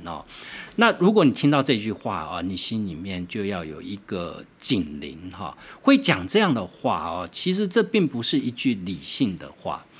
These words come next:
当然，呃，政府单位在花的钱都是纳税人的钱，没有错啊。但这是不是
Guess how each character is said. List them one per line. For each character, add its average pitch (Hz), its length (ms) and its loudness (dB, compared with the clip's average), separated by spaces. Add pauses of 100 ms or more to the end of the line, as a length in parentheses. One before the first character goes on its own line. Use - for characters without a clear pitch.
(320)
当 262 260 6
然， 98 380 2 (400)
呃， 87 280 -6
政 214 220 4
府 85 220 -2 (140)
单 120 260 4
位 107 220 0
在 104 180 -4
花 135 240 2
的 127 100 2
钱 80 340 -8
都 131 180 0
是 120 200 -2 (120)
纳 139 260 -2
税 98 280 -2
人 80 260 -10
的 82 140 -10
钱， - 500 -8 (240)
没 107 140 0
有 120 140 0
错 76 340 -4
啊。 - 120 -12 (300)
但 180 200 2 (200)
这 208 120 4
是 - 240 2
不 123 120 -2
是 123 260 0